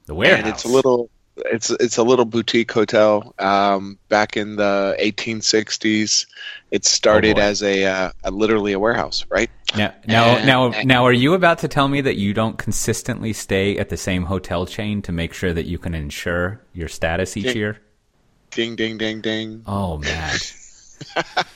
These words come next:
Speaker 2: Well, uh, I, and I have good reasons, right?
Speaker 1: Uh-huh.
Speaker 2: So
Speaker 1: Okay.
Speaker 2: I, I,
Speaker 1: All
Speaker 2: I
Speaker 1: right.
Speaker 2: went, I, I went to Tasmania,
Speaker 1: Uh-huh.
Speaker 2: and I, I, I, you know, I was trying to book a hotel, and I was like, "I'm gonna use some of that sweet, sweet S P G points,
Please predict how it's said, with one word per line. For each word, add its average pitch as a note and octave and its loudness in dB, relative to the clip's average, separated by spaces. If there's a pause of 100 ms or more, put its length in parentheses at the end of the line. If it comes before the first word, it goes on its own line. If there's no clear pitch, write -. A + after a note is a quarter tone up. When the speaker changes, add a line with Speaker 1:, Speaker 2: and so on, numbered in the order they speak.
(640)
Speaker 2:
Well, F#3 6
uh, C3+ 0
I, - 0 (120)
and G3+ 2
I G#3+ 0
have A#3+ -6
good C4 -12
reasons, F#3 -12
right? D3+ 0
Speaker 1:
Uh-huh. E2+ -4
Speaker 2:
So D3+ 0
Speaker 1:
Okay. C#3 4
Speaker 2:
I, B2+ 0
I, C3 0
Speaker 1:
All - 0
Speaker 2:
I - -2
Speaker 1:
right. C3+ 0
Speaker 2:
went, D#3 -6 (100)
I, B2+ 0
I C3 0
went D3 -4
to F3 -20
Tasmania, A#2 -8 (200)
Speaker 1:
Uh-huh. D#2+ -14
Speaker 2:
and A#2+ 0 (120)
I, A#2 4
I, A2+ -2 (160)
I, G#2+ 0
you A#2 0
know, G#2+ -2
I - -2
was G#2 -8
trying C3 -4
to A#2+ 0
book A#2 -4
a A#2+ 0
hotel, B2 2
and A#2+ -4
I - -2
was A2 -8
like, A2 -2
"I'm A2+ -6
gonna A#2+ 0
use A#2 0
some A2+ -2
of A2 0
that G#2+ 2
sweet, - -6
sweet A#2 -4
S A2+ 0
P - -6
G A2 -2
points, A2+ -2